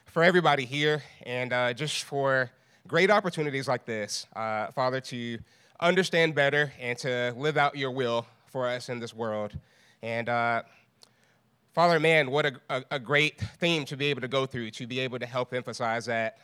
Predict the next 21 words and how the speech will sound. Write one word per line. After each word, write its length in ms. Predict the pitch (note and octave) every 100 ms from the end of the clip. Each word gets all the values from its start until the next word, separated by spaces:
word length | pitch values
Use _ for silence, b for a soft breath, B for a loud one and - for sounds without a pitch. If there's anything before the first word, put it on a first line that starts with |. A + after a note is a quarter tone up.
| -
um, 400 | A2+ A2 A2+ A#2
and 200 | A2+ A2
to 80 | G#2+
take 220 | C#3 B2+
us 140 | B2 -
forward, 380 | A2+ A2 G#2+ - b b b
uh, 140 | G#2+ A2+
by 140 | A#2+
looking 240 | C#3+ E3+ D#3+
at 100 | B2+
the 60 |
words 240 | B2+ C3+ B2
of 60 |
your 120 | C3
son, 420 | B2+ B2 A2+ G#2+ G#2+ _
um, 420 | A2 A2 G#2+ G#2+ G#2+ _ b b b b b
in 100 | C3+
John, 240 | C#3+ D3
to 200 | - A2+ G2+
listen 400 | C3+ E3+ F#3 D#3
carefully, 640 | D3 B2+ - G#2 G2+